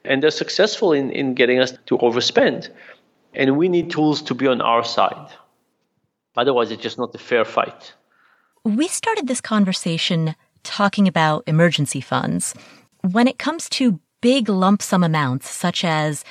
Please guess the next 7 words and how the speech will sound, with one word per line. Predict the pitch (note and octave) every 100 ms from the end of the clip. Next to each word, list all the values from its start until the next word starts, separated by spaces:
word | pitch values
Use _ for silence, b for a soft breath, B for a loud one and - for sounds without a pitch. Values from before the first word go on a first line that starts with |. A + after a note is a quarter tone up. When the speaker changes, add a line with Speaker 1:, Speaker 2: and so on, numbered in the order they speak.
| B B _
Speaker 2:
an | E3+
emergency | E3+ G3 F3+ D#3 C#3+
fund | - C3 B2
or | D#3+ D3+
your | D3 D3+
retirement | D3+ - - F#3+ F3 C3+
portfolio, | - A#2 - C3 B2 A#2+ A2+ A#2+